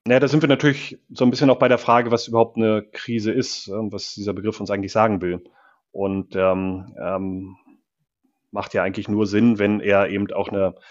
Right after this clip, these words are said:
unmittelbare Bedeutung dann für das Unternehmen hat. Und wenn man es jetzt mal ganz, äh, global betrachtet, beschreiben wir mit der Krise einen Zustand, wo wir eine Abweichung haben von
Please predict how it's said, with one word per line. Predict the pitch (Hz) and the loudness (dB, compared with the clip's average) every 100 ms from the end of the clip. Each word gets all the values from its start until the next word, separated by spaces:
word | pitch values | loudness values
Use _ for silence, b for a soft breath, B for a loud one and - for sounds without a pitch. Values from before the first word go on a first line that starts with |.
| B B B | B B B
unmittelbare | - 127 110 92 101 101 | 4 6 6 4 2 2
Bedeutung | 98 107 127 113 | 4 4 4 0
dann | 98 | 0
für | - | -2
das | 104 | -4
Unternehmen | 110 104 98 110 107 | -4 -2 0 2 0
hat. | 117 | 0
Und | 101 | 0
wenn | 101 | 0
man | |
es | 104 | -2
jetzt | - 101 | -2 -4
mal | 104 | -2
ganz, | 101 98 101 - | 0 0 0 -6
äh, | 104 98 98 | -2 0 0
global | 92 101 92 98 | -2 -6 0 2
betrachtet, | 117 113 117 - - - B B B _ | 2 -2 -4 -4 -10 -10 B B B _
beschreiben | 98 - 107 120 | -6 2 4 6
wir | 107 | 4
mit | 101 - | 2 -2
der | 107 101 98 | 2 4 4
Krise | - - 113 107 | 0 -4 2 2
einen | 95 | 0
Zustand, | 95 131 - 117 110 110 B B B B | -4 -6 -2 2 2 0 B B B B
wo | 104 101 104 110 117 - - - | -14 -2 2 6 4 2 -12 -2
wir | 107 | 0
eine | 95 104 | 2 0
Abweichung | 120 - 135 123 117 107 | 0 2 2 2 -2 2
haben | 110 113 113 113 117 - - | 4 4 4 0 -4 -12 -12
von | - 107 107 104 107 | -2 2 2 0 -2